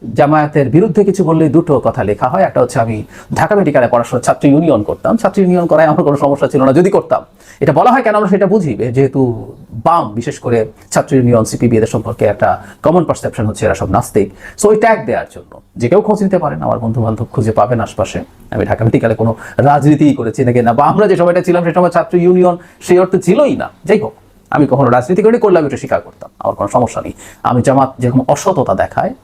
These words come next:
সেই অসততা করি না। দ্বিতীয় হচ্ছে সমানে আমাকে ইসলাম বিদ্বেষী ট্যাগ দেওয়া হয়েছে, মানে আমি সমানে বলে গেছি যে আমি আসলে ইসলামী রাজনীতি পছন্দ করি না। যদি তাই হয়ে থাকে,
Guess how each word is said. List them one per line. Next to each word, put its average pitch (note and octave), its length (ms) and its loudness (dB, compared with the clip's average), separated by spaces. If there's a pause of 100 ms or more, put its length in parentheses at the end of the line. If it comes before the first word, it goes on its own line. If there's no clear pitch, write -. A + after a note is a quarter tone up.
সেই A#2 160 0
অসততা - 360 -8
করি - 260 -8
না। - 140 -18 (1200)
দ্বিতীয় D#4 360 4
হচ্ছে E4+ 160 2
সমানে D4+ 400 2
আমাকে D4+ 200 2
ইসলাম A3 380 0
বিদ্বেষী C3 460 -2
ট্যাগ G2 240 -4
দেওয়া E2+ 220 -10
হয়েছে, - 280 -20 (800)
মানে F#3 160 2
আমি A3+ 520 2 (1300)
সমানে C4 500 2
বলে C#3 220 2
গেছি A2 380 -4
যে C#3 120 0
আমি D3+ 160 2
আসলে D#3+ 260 -4
ইসলামী G3 640 2
রাজনীতি D#3 600 2
পছন্দ A2 360 -4
করি G2+ 80 -6
না। A#2+ 120 0
যদি A3+ 100 2
তাই - 240 0
হয়ে D4+ 160 4
থাকে, A3+ 380 -2